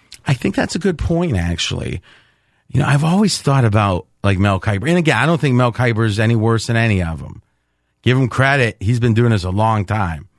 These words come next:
But imagine this. Imagine if a team would take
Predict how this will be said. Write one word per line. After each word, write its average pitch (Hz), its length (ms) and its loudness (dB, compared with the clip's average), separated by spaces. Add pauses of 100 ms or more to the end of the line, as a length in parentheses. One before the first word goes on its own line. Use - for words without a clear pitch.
(1200)
But 123 100 2
imagine 165 480 2
this. - 380 -4 (440)
Imagine 185 440 2
if 180 160 -2
a 165 40 -2
team 98 680 0 (880)
would 107 180 0
take 107 580 -2